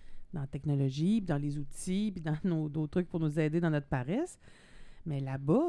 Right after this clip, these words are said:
euh, il y avait pas de laveuse à linge encore. Il y avait pas de téléphone dans notre village. Puis il y avait sur-, pas d'Internet. Il y avait pas toujours d'électricité. Quand les femmes ont commencé à avoir des laveuses, je dis les femmes,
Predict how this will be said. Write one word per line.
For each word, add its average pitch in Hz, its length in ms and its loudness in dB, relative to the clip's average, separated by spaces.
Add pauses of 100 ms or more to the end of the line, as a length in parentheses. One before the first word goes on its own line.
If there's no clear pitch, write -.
euh, 147 140 4
il 143 60 2
y 143 60 2
avait 135 160 0
pas - 160 0
de 254 80 0
laveuse 185 320 4
à 170 80 6
linge 254 280 2
encore. 233 460 -2 (480)
Il - 40 -6
y 165 40 -2
avait 151 100 0
pas 226 120 0
de - 60 -4
téléphone 262 720 2 (380)
dans 208 120 -2
notre 185 160 0
village. 202 760 0
Puis - 60 -8
il - 40 -6
y - 20 -2
avait 151 200 -2
sur-, 143 200 -6 (120)
pas 147 80 -6
d'Internet. 147 480 -2 (440)
Il 190 40 -2
y - 60 6
avait 175 80 6
pas 190 100 4
toujours 185 460 2
d'électricité. 160 760 -4 (580)
Quand 254 220 4
les 226 220 6
femmes 220 640 4
ont 147 60 2
commencé 147 340 -2
à 165 40 -2
avoir 156 40 -2
des 151 100 -2
laveuses, 170 520 0
je 165 140 -2
dis 156 180 -2
les 151 160 2
femmes, 156 500 -8